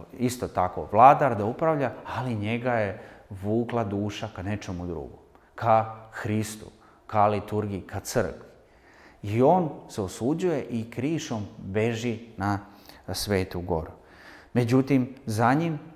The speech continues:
kreću, kad je saznao otac, video da nema Raska, ali Rasko je već bio put, na putu.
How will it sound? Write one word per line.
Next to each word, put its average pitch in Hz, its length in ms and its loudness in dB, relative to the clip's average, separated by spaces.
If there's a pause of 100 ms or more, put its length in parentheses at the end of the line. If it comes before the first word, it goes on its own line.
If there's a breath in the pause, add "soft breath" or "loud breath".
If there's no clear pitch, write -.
(600)
kreću, 127 640 0
kad 101 180 -4
je 101 60 -4
saznao 120 520 2
otac, 107 320 -4
video 110 280 -2
da 107 120 0
nema 117 320 4
Raska, 87 380 -6 (600)
ali 98 200 -4
Rasko 110 320 4
je 98 60 -2
već 113 200 0
bio 110 240 -2 (100)
put, 87 220 -12 (120)
na 95 160 -6
putu. 87 400 -8